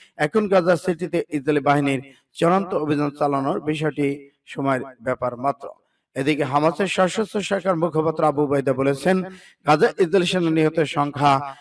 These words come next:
ইসরায়েলি সেনাবাহিনী স্বীকার করেছে, প্রকৃত সংখ্যা তার চেয়ে অনেক হাজারো গুণ বেশি। ইসরায়েলরা বলেছে, গত শুক্রবার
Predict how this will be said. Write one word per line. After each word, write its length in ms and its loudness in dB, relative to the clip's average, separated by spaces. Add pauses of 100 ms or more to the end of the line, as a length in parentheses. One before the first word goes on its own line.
(120)
ইসরায়েলি 300 0
সেনাবাহিনী 420 2
স্বীকার 380 0
করেছে, 280 -2
প্রকৃত 380 -4
সংখ্যা 320 -2
তার 200 -4
চেয়ে 200 0
অনেক 340 0 (320)
হাজারো 380 0
গুণ 220 -2
বেশি। 360 0 (440)
ইসরায়েলরা 440 4
বলেছে, 460 4
গত 200 4
শুক্রবার 540 2